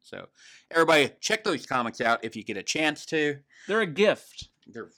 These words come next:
Speaker 1: really,
Speaker 2: They're a
Speaker 1: really
Speaker 2: gift to us, really, that they're doing something like that. I think it's amazing.
Speaker 1: And our final, uh, news part to talk about, speaking of gifts,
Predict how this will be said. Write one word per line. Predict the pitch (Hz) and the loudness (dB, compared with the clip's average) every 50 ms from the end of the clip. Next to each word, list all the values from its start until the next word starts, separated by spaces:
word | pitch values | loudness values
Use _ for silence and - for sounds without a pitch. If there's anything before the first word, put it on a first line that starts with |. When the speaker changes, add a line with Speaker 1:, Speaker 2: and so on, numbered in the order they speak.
| _ - | _ -8
Speaker 1:
really, | 185 190 175 147 135 | -6 -4 -2 0 2
Speaker 2:
They're | 190 196 196 | 2 2 2
a | |
Speaker 1:
really | 175 - | 2 0
Speaker 2:
gift | - 185 208 202 - - | 2 2 2 2 0 -2
to | - 156 | -2 0
us, | 110 127 113 101 98 - - 147 | 0 0 0 -2 -4 -6 -6 -2
really, | 139 143 131 113 107 | -2 -2 -2 -2 -4
that | 107 120 117 | -8 -8 -8
they're | 123 120 120 | -6 -6 -6
doing | 123 120 117 113 110 | -6 -6 -6 -6 -6
something | - 104 110 107 104 | -8 -10 -10 -10 -10
like | 101 92 98 101 | -10 -10 -10 -10
that. | - 107 107 | -10 -10 -10
I | 113 | -10
think | 117 - 135 | -10 -10 -8
it's | 123 - - | -8 -8 -8
amazing. | 123 120 120 120 120 120 110 98 92 92 - 85 69 60 - - - _ - | -6 -6 -6 -6 -6 -6 -8 -8 -10 -12 -14 -14 -16 -16 -20 -20 -20 _ 0
Speaker 1:
And | 135 139 143 | 4 6 6
our | 143 139 | 6 6
final, | - 165 165 165 170 175 170 165 165 165 160 | 6 6 6 8 8 6 6 6 6 6 8
uh, | 151 143 143 139 139 | 8 8 8 8 6
news | 143 147 147 143 - | 6 6 4 4 2
part | - - 151 143 139 - | 0 2 2 2 2 2
to | - | 2
talk | 139 139 135 - | 2 4 4 4
about, | 123 135 131 131 - | 4 4 4 4 2
speaking | - - 139 135 139 139 | 0 -2 -2 -2 -2 -2
of | 135 113 | -4 -2
gifts, | - 123 117 113 110 - - - - - - | 0 0 2 2 0 0 -2 -6 -6 -8 -10